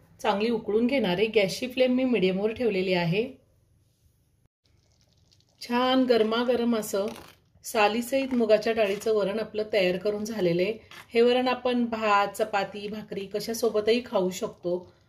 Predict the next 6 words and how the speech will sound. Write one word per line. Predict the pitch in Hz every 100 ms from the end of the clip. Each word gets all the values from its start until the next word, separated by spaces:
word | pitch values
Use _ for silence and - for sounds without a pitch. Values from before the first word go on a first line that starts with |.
| _ _ _ _
थंडीच्या | 247 226 254 262
दिवसात | 269 262 233 226 214 226 -
बाजरीच्या | 202 202 185 214 240 262
भाकरीसोबत | 240 220 - 220 233 202 190 208
हे | 208
वरण | 208 208